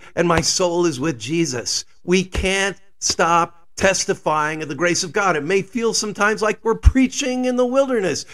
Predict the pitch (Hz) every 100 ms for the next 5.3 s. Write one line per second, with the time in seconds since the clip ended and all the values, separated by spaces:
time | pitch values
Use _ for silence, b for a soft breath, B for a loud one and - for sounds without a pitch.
0 | B B 285 262 - 269 208 262 254 247
1 | 240 254 262 - 156 110 - - - -
2 | - 226 240 240 - - 269 269 - 185
3 | 143 127 123 151 175 196 269 254 208 170
4 | 135 - b b 180 190 214 269 - 202
5 | 151 127